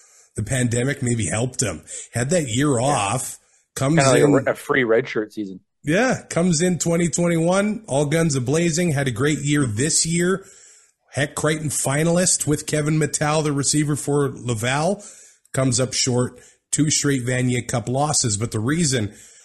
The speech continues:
Speaker 1: I mentioned Mason Nias is 'cause he's now on Saskatchewan's neg list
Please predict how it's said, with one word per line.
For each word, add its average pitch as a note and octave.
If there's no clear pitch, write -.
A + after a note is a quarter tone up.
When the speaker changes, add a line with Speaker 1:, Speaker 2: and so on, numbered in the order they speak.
Speaker 1:
I G#2
mentioned A#2+
Mason G#2+
Nias G2+
is G2+
'cause G#2+
he's A2
now B2+
on B2
Saskatchewan's A#2+
neg A#2+
list F#2